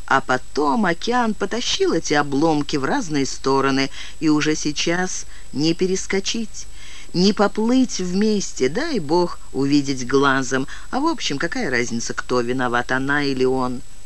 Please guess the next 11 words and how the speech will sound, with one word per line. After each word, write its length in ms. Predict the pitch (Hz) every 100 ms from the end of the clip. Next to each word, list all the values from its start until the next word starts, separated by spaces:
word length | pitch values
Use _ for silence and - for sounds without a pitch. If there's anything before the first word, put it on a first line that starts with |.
| - -
Важно 580 | - 143 143 135 139 135 -
то, 180 | 135 131
что 260 | - - 147
сейчас, 600 | - 202 - 240 175 - - -
сегодня. 640 | 180 233 226 107 113 76 - - - - - - -
А 120 | 214
сегодня 560 | 233 254 240 240 180 196
они 200 | 185 170
банкроты. 920 | 147 143 127 - 123 117 - 101 101 - - - - - -
Их 240 | 269 220
брак — 500 | 185 254 294 180 -